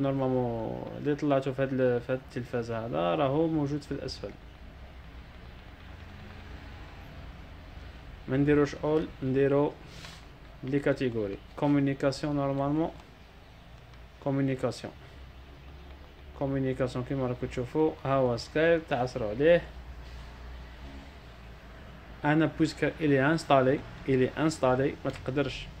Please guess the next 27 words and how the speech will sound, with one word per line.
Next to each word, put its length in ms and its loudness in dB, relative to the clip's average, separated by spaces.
نوليو 240 2
دي-، 580 0
ديزا-، 440 4
تحبوا 300 2
نديزانستاليو 600 4
ونوري، 260 4
نوريكم، 500 0
ولكن 500 4
راح 160 4
يطلع 280 2
لكم 260 0
انستالي 340 4
ولا 220 2
انستالي. 380 4
كي 100 2
يكمل 300 4
الانستالاسيون 680 2
راح 100 4
يكتب 360 0
لكم 280 -2
اوفرير 380 4
نورمال، 500 6
تكملوا 680 4
لي، 140 4
لي 280 0
زيتاب 360 2
تاعكم. 320 -2